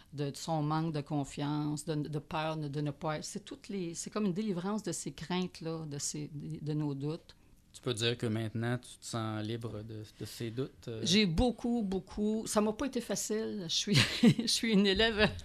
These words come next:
Speaker 1: <laughs> pas facile.
Speaker 2: T'as la tête dure.
Speaker 1: Mais, oui,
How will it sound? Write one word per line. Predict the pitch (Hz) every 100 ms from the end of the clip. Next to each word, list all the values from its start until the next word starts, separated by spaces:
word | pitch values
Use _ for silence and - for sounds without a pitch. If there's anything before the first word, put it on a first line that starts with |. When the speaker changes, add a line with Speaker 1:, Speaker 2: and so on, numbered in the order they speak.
| -
Speaker 1:
<laughs> | 233 - 233 - - - 135 - - 339 311 269 277 254
pas | 254
facile. | 220 208 - - 214 247 -
Speaker 2:
T'as |
la | -
tête | 101 98 95
dure. | 110
Speaker 1:
Mais, | 101 101 226 -
oui, | 185 214 240